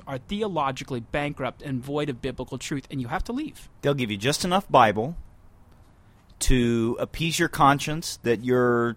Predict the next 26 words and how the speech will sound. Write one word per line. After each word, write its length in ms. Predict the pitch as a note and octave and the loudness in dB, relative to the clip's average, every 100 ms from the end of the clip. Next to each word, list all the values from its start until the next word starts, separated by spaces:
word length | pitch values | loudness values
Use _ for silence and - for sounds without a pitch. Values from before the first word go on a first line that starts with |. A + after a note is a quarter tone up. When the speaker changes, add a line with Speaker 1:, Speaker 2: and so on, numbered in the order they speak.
| - | 0
Speaker 2:
following 360 | B2 C3+ C#3+ | 2 2 0
Jesus. 640 | B2 F#2+ F2+ B2+ - - - _ _ - _ _ _ _ _ _ | -2 -4 -4 -8 -10 -12 -16 _ _ -20 _ _ _ _ _ _
But 260 | B2 A#2+ A#2+ A#2+ | 4 4 4 2
along 460 | A#2+ C3 D#3+ E3+ | 2 6 6 6
with 260 | D#3 G3+ - | 4 2 2
that, 340 | F#2 E2 G#2 - - - - - - - - | -2 -2 -4 -10 -20 -20 -20 -20 -20 -20 -8
the 120 | A#2+ | -2
snake 340 | A#2 - F#3 G3 | 0 4 2 4
comes 220 | F#3+ E3 | 2 4
around 140 | E3+ | 4
the 40 | C#3 | 6
backside 500 | D3+ F3 - D#3+ D3+ | 6 6 6 4 4
and 120 | C3+ | 6
bites 360 | D#3 G#3+ - D#2 | 6 6 2 -6
you, 100 | - - - - - - - | -8 -16 -20 -20 -20 -12 -4
because 320 | C#3+ F3 - | 0 2 4
what 180 | F#3 - | 2 2
you're 100 | F3 | 4
really 240 | F#3+ D#3+ | 6 6
hearing 640 | A2+ F#3 A3+ E3 B2+ D#3 - | 6 8 8 8 4 0 2
is 600 | C#3 C3+ C#3 C3 - - - - - - _ | 6 8 8 4 -2 -4 -12 -20 -20 -20 _
a 80 | A2+ | -4
man-made 460 | A#2+ B2+ D#3+ F3 F3 | 2 2 4 4 2
agenda, 560 | D3+ C#3+ B2 C#3 F3 - - - | 2 2 4 2 0 -8 -20 -12
man-made 560 | G#2+ B2 D3+ F3 F3 D#3+ | 0 2 4 4 4 6
laws, 640 | C#3+ C3+ D3 E3 - - | 8 8 8 4 -2 -6